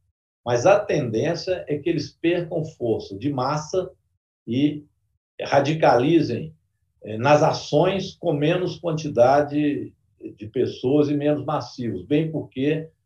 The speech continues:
a expectativa é que o nosso governo caminhe bem. Aliás, comparado ao governo Bolsonaro, é, é até covardia, né? Porque em pouco tempo nós vamos fazer muito mais do que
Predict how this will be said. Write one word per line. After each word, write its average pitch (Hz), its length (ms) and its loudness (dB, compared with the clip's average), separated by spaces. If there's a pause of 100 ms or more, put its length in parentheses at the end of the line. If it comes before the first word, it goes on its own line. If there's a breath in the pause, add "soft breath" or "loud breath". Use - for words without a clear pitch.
(180)
a 117 60 -6
expectativa 131 600 -2
é 151 40 0
que 151 60 -6
o 156 60 -4
nosso 147 260 6
governo 143 420 0
caminhe 147 380 0
bem. 123 420 -2 (560)
Aliás, 147 440 4
comparado 143 720 2
ao 113 80 -2
governo 113 360 -2
Bolsonaro, 110 760 -4 (640)
é, 113 440 -6
é - 20 0
até 127 300 2
covardia, 139 840 0
né? 127 180 -6
Porque 123 800 -2 (100)
em 113 160 -10 (160)
pouco 175 440 2
tempo 156 320 -2
nós 160 160 0
vamos 160 200 -4
fazer 143 320 0
muito 196 360 -2
mais 160 460 2
do 147 100 -4
que - 80 -10